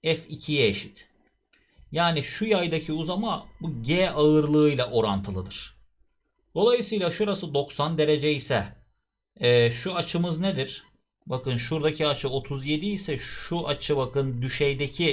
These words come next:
e, düşeyle yaptığı açı elli üç derece. E, demek ki burası da elli üç derecedir. Buraya ne kaldı? Otuz yedi derece. Otuz yedinin karşısı üç K.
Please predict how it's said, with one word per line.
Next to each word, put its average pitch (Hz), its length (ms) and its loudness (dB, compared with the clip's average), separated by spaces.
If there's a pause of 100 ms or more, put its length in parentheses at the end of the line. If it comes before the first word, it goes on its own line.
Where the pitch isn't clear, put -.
e, 117 500 0
düşeyle 151 320 0
yaptığı 127 360 0
açı 123 220 -4
elli 190 240 0
üç 180 220 -4
derece. 107 440 0 (640)
E, 139 80 -6
demek 202 280 0
ki 196 100 2
burası 180 280 0
da 226 80 4
elli 202 220 6
üç 175 200 -2
derecedir. 104 680 -2 (760)
Buraya 247 320 4
ne 233 120 0
kaldı? 196 240 0
Otuz 185 300 -2
yedi 139 220 -2
derece. 95 320 -6 (1800)
Otuz 190 320 -4
yedinin 254 340 -4
karşısı 175 540 -4
üç - 340 -4
K. 110 380 -2